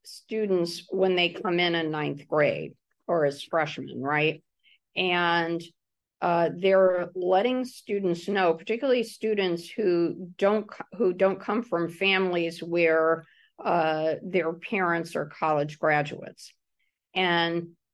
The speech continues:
a lot of families don't even realize that an,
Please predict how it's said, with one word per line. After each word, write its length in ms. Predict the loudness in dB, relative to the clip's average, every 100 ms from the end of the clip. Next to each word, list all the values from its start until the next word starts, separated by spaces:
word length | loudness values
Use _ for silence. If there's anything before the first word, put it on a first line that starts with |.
| _
a 80 | -2
lot 320 | 2 2 4
of 100 | 2
families 640 | 0 0 0 0 -2 -2
don't 240 | -2 0 0
even 260 | -2 -2
realize 560 | -2 -2 0 0 0 -2
that 140 | -4
an, 260 | -4 -6